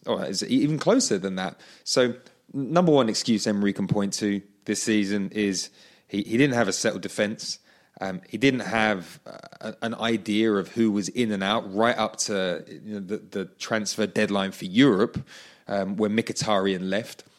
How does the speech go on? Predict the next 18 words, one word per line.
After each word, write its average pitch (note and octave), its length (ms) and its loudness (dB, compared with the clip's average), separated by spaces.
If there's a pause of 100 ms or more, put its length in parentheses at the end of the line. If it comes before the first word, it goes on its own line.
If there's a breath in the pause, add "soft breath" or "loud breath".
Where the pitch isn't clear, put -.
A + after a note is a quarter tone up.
(120)
Um, G#2 160 -6
he G2 80 -10
lost C3 220 0
leaders B2 340 6
from A#2 200 -4
the G#2+ 60 0
squad A2 400 2
like G2 280 -2
Nacho G#2 400 0
Monreal. G2+ 580 -2
I - 20 -8
think - 280 -8
it's - 160 -12 (260 loud breath)
hard G#2+ 300 -4
to G#2 60 -8
disagree, G2+ 680 -4 (520 soft breath)
um, F#2 340 -8 (300)
the G2 360 -4